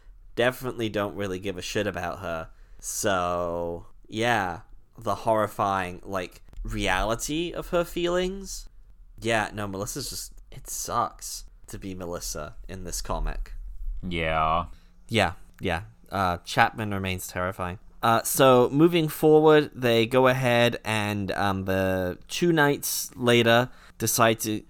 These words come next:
Speaker 1: attempt their, um, sneaky little cat mission. Um, so Rachel transforms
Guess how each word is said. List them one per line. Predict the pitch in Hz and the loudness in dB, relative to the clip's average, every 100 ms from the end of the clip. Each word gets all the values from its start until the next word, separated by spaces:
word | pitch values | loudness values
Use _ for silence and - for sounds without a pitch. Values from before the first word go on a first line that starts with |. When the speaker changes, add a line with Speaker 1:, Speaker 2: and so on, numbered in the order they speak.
| - - | -18 -6
Speaker 1:
attempt | 113 - 113 110 - 107 | -6 -2 -2 -2 -8 -2
their, | 107 104 101 | 2 2 2
um, | 98 95 92 - - - | 0 0 -4 -12 -20 -12
sneaky | - - 131 127 - 113 | -6 -2 0 -2 0 0
little | 110 104 101 98 110 - - - | 2 4 2 0 -2 -14 -20 -16
cat | - - 123 - | -10 2 2 2
mission. | 113 110 139 165 180 - | -4 0 0 -2 -6 -6
Um, | 104 104 104 104 101 - | 0 2 2 0 -4 -6
so | - 117 110 104 107 107 110 - - - | -2 4 6 6 4 2 0 -8 -20 -6
Rachel | 123 131 - 147 135 127 127 - | 2 2 4 4 6 8 4 0
transforms | - 127 120 120 - 117 117 113 117 | -4 -2 0 -2 2 4 6 4 0